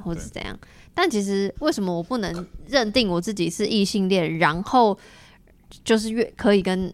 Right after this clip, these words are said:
Speaker 1: 同性发生关系？
Speaker 2: We're all a little gay.我们大家都有一点 gay，小小的 gay。
Speaker 1: 哦，我
Speaker 2: 怎么了？
Speaker 1: 没有，我刚刚想说听不太懂那是啥。
Speaker 2: 没有啊，就不是二分法啊。
Speaker 1: 对。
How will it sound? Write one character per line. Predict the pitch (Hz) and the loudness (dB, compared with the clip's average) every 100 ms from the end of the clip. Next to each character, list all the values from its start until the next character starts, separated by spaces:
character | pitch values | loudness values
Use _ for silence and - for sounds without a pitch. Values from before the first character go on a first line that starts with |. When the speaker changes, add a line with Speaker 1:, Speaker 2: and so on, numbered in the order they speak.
| - | -12
Speaker 1:
同 | - 175 190 | -6 -2 0
性 | 220 196 | 0 0
发 | 165 - | -2 -4
生 | 160 | -6
关 | - - | -8 -8
系？ | - - 214 | -10 -12 -4
Speaker 2:
We're | 98 98 98 | 2 4 6
all | 104 110 95 | 6 4 2
a | |
little | 92 90 87 | 2 2 2
gay. | 87 85 85 58 101 - - - - - _ - | 0 0 0 -2 -6 -10 -12 -18 -20 -20 _ -14
我 | - | -6
们 | 87 | -2
大 | 87 | 0
家 | |
都 | 85 90 | 2 2
有 | 78 | 2
一 | |
点 | 80 76 | -2 -4
gay， | 80 80 - - - - | -4 -4 -6 -12 -20 -10
小 | - 85 | -2 0
小 | 95 82 | 2 2
的 | 78 | 0
gay。 | 73 | -2
Speaker 1:
哦， | 80 - 214 262 | -4 -8 -14 -12
我 | 226 - - - - - - - | -12 -12 -20 -20 -20 -18 -12 -6
Speaker 2:
怎 | - | -4
么 | 85 | 0
了？ | 82 - - | 2 0 0
Speaker 1:
没 | 214 220 | 0 2
有， | 214 | 2
我 | 214 175 | 2 0
刚 | 247 | 4
刚 | 370 | 4
想 | 202 | 4
说 | 202 226 233 - - - - | 4 4 4 -2 -16 -20 -6
听 | - 226 | -6 -2
不 | |
太 | 285 214 | -2 -4
懂 | 170 180 | -6 -4
那 | 190 | -4
是 | |
啥。 | 214 - 104 | -4 -6 2
Speaker 2:
没 | |
有 | 127 | 4
啊， | |
就 | 127 | 4
不 | 131 | 2
是 | 139 | 4
二 | 156 | 4
分 | 123 123 123 | 4 2 2
法 | 95 | -2
啊。 | 76 82 - - | -4 -10 -2 4
Speaker 1:
对。 | 247 220 | 4 4